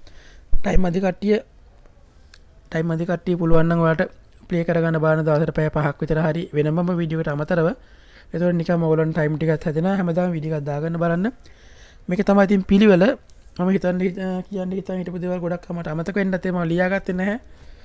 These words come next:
හදිසියෙ තමයි මේක කරේ. මතක් වුණොත් මම දාන්නම්. ප්‍රශ්න තියෙනවා නම් අහන්න. එහෙනම් මම නතර වෙන්නම්. මම හිතන්නේ මේක ඔයාලට ඇත්තටම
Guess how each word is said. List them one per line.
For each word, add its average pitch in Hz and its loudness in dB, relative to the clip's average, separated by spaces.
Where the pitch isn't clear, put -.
හදිසියෙ 185 0
තමයි 190 0
මේක 175 -4
කරේ. 185 0
මතක් 160 -2
වුණොත් 170 -4
මම 160 -6
දාන්නම්. 156 -6
ප්‍රශ්න 165 -4
තියෙනවා 156 -8
නම් 151 -6
අහන්න. 180 -4
එහෙනම් 180 -6
මම 160 -6
නතර 160 -4
වෙන්නම්. 185 -2
මම 170 -8
හිතන්නේ 175 -4
මේක 165 -6
ඔයාලට 170 -2
ඇත්තටම 170 -6